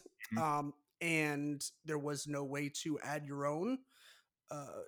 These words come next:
Speaker 2: choice to the poll, and you could not select more than one. Um, most people picked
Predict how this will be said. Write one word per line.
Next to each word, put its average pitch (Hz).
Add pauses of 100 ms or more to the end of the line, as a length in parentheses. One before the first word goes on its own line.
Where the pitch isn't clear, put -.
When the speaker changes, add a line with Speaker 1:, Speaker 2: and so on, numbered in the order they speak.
(120)
Speaker 2:
choice 180
to 196
the 165
poll, 220 (720)
and 175
you 196
could 190
not 185 (140)
select -
more 202
than 214
one. 202 (400)
Um, 156 (520)
most 165
people 233 (200)
picked -